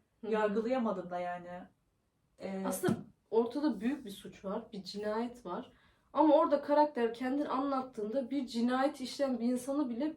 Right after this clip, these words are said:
Speaker 1: bir yerde anlayabiliyorsun.
Speaker 2: Evet.
Speaker 1: Yani ben o zaman işte şunu düşünüyorum. Dünyada ne kötülük olursa olsun yapan kişi, mesela diyoruz ya bazen, "Bu insan bunu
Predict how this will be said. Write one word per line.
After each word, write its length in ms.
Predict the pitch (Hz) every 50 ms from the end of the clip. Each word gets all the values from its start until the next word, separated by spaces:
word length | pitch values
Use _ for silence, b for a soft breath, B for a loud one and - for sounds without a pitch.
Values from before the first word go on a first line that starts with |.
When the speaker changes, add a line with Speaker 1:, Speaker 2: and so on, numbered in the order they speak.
| - -
Speaker 1:
bir 40 | 269
yerde 520 | 285 269 254 254 254 - - 285 294 - -
anlayabiliyorsun. 1000 | 202 208 208 214 220 220 220 226 202 196 196 208 208 196 - - - - - - _ _ _ _ -
Speaker 2:
Evet. 320 | 226 226 226 247 233 220 240
Speaker 1:
Yani 180 | 254 277 285
ben 200 | 330 349 - -
o 40 | 240
zaman 240 | 233 277 294 320 320
işte 180 | 311 - 320 311
şunu 320 | - - - 247 277 277 240
düşünüyorum. 600 | 214 185 - - 185 175 170 170 165 165 - - b b b b b b b _ -
Dünyada 420 | 254 254 285 302 311 311 269 294 269
ne 300 | 269 277 277 294 349 -
kötülük 380 | - 277 - - 254 247 233
olursa 380 | 240 233 233 254 240 - - 214
olsun 260 | 185 185 - - 196
yapan 300 | 196 208 208 - 226 220
kişi, 140 | 208 - 208
mesela 240 | 202 - 226 202 190
diyoruz 260 | 233 262 277 247 226
ya 100 | 208 180
bazen, 360 | 185 190 190 190 185 175 175 - _ _ -
"Bu 40 |
insan 360 | 220 214 214 - 240 233 226 226
bunu 100 | 226